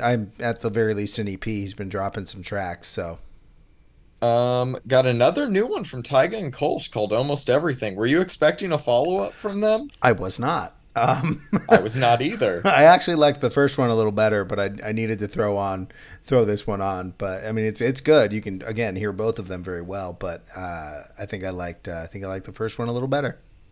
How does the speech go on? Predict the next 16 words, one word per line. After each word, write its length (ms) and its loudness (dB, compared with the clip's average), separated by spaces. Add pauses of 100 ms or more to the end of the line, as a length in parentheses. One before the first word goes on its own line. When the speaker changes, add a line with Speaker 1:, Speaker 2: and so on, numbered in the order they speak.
(280)
Speaker 2:
They 120 2
could 140 -2
make 240 -2
a 100 0
hundred 600 -8
collab 400 -4
tracks, 360 -6
and 80 -10
I'd 160 -6
listen 300 -14
to 100 -10
every 240 -12
one. 360 -14
<laughs> 60 -14
Speaker 1:
Straight 460 2
up. 160 -6